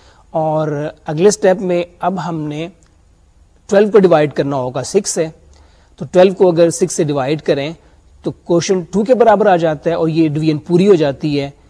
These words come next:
پوری کی پوری ڈویژن ہو جاتی ہے اور جو ہمارے پاس ریمائنڈر ہے that is zero۔ اور اس طرح ہم کہہ دیتے ہیں کہ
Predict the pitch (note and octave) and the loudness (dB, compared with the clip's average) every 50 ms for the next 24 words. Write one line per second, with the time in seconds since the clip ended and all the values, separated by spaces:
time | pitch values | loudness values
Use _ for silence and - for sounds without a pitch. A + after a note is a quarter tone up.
0 | _ _ _ _ _ E3+ E3 D#3+ E3+ D#3+ F3+ D#3 D#3+ D3+ D#3 D3+ C3+ C#3+ D3+ E3 | _ _ _ _ _ -2 -2 0 0 -2 -4 -4 -2 -2 -2 -2 -2 -2 0 0
1 | E3+ E3+ E3 D3+ D3+ C#3+ D3 - D#3+ D#3 D3+ D3 C#3+ C#3+ - - _ _ _ _ | 0 0 -2 -2 -2 -4 -4 -4 -2 -2 0 0 -2 -4 -8 -12 _ _ _ _
2 | _ D3 C3 C#3 D3+ D3 C#3 C3+ C3+ C3+ B2+ A#2+ B2+ C#3+ B2+ C3+ D3 D3 C3 C3+ | _ -16 -10 -8 -6 -6 -6 -6 -6 -8 -8 -8 -8 -10 -8 -8 -8 -8 -6 -6
3 | D3 D3 D3 D3+ C#3+ C3 C3 B2+ C#3+ C3+ C#3 B2+ C#3+ D3 C#3 C3+ C#3 B2 A#2+ B2 | -6 -6 -6 -6 -6 -8 -8 -12 -12 -12 -10 -8 -8 -8 -6 -8 -8 -8 -8 -10
4 | A2+ G#2+ - _ _ _ _ _ _ - _ _ _ _ _ _ _ - D#3 D3+ | -12 -14 -18 _ _ _ _ _ _ -20 _ _ _ _ _ _ _ -8 -6 -4
5 | D3 D3+ D#3 D#3 D#3 D3+ D3 - - G3+ E3+ - - - E3 D3+ C#3+ D3+ D#3 C3+ | -4 -2 -4 -2 -2 -4 -4 -6 -6 -8 -8 -6 -4 -2 -2 -2 -2 -4 -6 -4
6 | - D3+ D#3 D#3 D3+ C3+ - - D3 C#3 C#3+ D#3 - _ _ _ _ _ _ _ | -4 -2 -2 -2 -2 -4 -6 -10 -10 -10 -10 -14 -16 _ _ _ _ _ _ _
7 | _ - D#3 D3+ D3+ D3 | _ -6 -4 -4 -4 -6